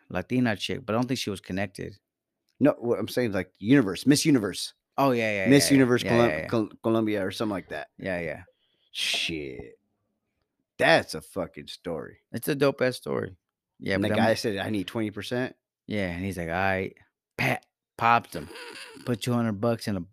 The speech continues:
Speaker 1: in a, in a cup and said, "There's your twenty percent."
Speaker 2: <laughs> His cousin's gonna turn around the window <laughs> like they didn't see shit.
Speaker 1: Yeah.
Speaker 2: Whew.
Speaker 1: Hey, that shit was fucking hard ass movie. That shit was dope.
Speaker 2: American Gangster or that one?
Speaker 1: Oh, that's American Gangster.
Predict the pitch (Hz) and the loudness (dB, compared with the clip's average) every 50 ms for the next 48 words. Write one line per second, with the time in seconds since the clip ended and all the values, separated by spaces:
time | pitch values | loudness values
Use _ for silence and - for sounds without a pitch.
0 | _ - 113 107 98 95 92 - - 107 107 101 90 85 - - - 120 113 - | _ -8 -6 -6 -4 -4 -6 -6 -6 -6 -4 -4 -4 -6 -6 0 2 2 2 2
1 | - 101 98 - - 80 82 - - 107 - 98 101 95 98 98 - _ - - | -2 -8 -10 -8 -6 -8 -8 -8 -12 -14 -6 -6 -6 -6 -6 -10 -14 _ -12 -12
2 | 82 - - _ _ - - - - - - _ _ _ _ _ _ _ _ _ | -12 -12 -12 _ _ -18 -16 -14 -14 -16 -18 _ _ _ _ _ _ _ _ _
3 | _ _ _ _ _ _ _ _ - - - - - - - 107 92 90 90 95 | _ _ _ _ _ _ _ _ 2 2 2 2 -2 -2 -2 -2 -2 -4 -4 -4
4 | 95 87 - 110 101 92 92 95 92 92 92 92 98 107 98 95 104 - 139 127 | -4 -4 -2 -2 -2 -2 0 0 0 -2 -2 -2 -2 -2 -2 -2 0 0 -2 -2
5 | - 120 113 143 131 110 110 107 - - 101 95 95 - - - 95 87 - 90 | -2 -2 0 0 0 0 -2 -10 -10 -10 -8 -8 -8 -10 -6 -6 -6 -4 -2 -2
6 | 95 98 104 110 - - _ _ _ - - - 330 370 381 392 403 427 440 440 | -2 -2 -2 -2 -6 -8 _ _ _ -14 -8 -2 2 2 4 6 6 6 6 6
7 | 466 466 480 480 480 453 349 - - - - 110 113 - - 107 95 90 - _ | 8 8 8 8 8 6 4 2 0 -2 -4 -4 -6 -6 -8 -8 -10 -10 -10 _
8 | 92 90 - - 82 87 98 - 104 107 113 113 107 98 92 82 80 78 - _ | -10 -10 -10 -14 -20 -20 -16 -6 -2 0 0 0 0 -2 -4 -8 -8 -10 -12 _
9 | 78 85 80 78 69 67 73 101 - 98 104 - - 139 - - - - - - | -16 -14 -14 -14 -16 -18 -18 -12 -12 -10 -10 -8 -8 -8 -8 -8 -10 -10 -10 -8
10 | - 87 95 101 95 82 - - - - - - - - - - _ _ _ _ | -6 -4 -4 -4 -4 -6 -10 -12 -14 -14 -14 -14 -16 -16 -18 -20 _ _ _ _
11 | _ _ 107 123 139 147 143 - 143 120 117 123 131 127 - 127 110 98 95 87 | _ _ 2 4 4 4 4 0 -2 0 0 0 0 0 0 0 0 0 -2 -4
12 | 76 71 73 82 - _ _ _ _ _ _ _ _ _ _ _ _ _ _ _ | -4 -6 -10 -12 -14 _ _ _ _ _ _ _ _ _ _ _ _ _ _ _
13 | _ - 123 127 139 139 - 156 151 147 143 147 143 143 170 180 175 - - - | _ -2 2 2 2 0 0 -2 0 0 0 -2 -2 -4 -4 -6 -8 -14 -18 -18
14 | 92 95 | -18 -18